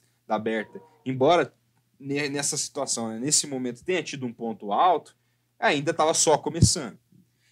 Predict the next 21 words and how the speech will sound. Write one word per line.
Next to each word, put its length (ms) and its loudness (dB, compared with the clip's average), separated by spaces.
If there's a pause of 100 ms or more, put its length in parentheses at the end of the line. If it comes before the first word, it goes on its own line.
(260)
E 80 0
por 140 0
isso 180 2
que 80 -12
no 100 2
Brasil, 640 0 (280)
ainda 400 -4
em 100 -4
mil 140 -6
novecentos 260 -8
e 40 -16
dezenove, 360 -4
ela 100 0
participou 380 -4
da 140 -4
criação 420 -6
da 140 -4
Liga 420 -2
para 220 -6
a 20 -2
Emancip-, 580 -6